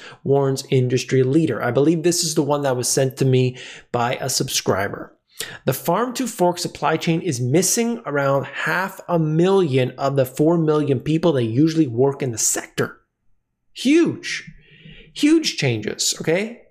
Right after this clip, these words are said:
So all that matters though, why this is happening, this and that, okay? You are going to pay more.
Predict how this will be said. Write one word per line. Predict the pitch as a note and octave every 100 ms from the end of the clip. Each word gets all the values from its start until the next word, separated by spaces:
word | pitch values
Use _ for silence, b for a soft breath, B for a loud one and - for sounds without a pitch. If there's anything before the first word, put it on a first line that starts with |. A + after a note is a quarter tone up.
| -
So | -
all | - - G#3
that | D4+
matters | F4 F#4 E4 D#3 C#3
though, | C#3 C#3+ A3 - _ _ _
why | B2 C3+ E3+ G3+
this | G3
is |
happening, | F3+ F#3 F#3 G3
this | F#3+ F#3
and | F3+
that, | F3 F3+
okay? | - F3+ F#3+ C4+ - _ b b b b b
You | C3 C3 G#3+ A3 - -
are | G3 F3+
going | D#3 C#3+ D3 D3
to | -
pay | - - A#2 A#2 A#2+ B2+
more. | C3+ C3 D3+ G3+ A#3 - -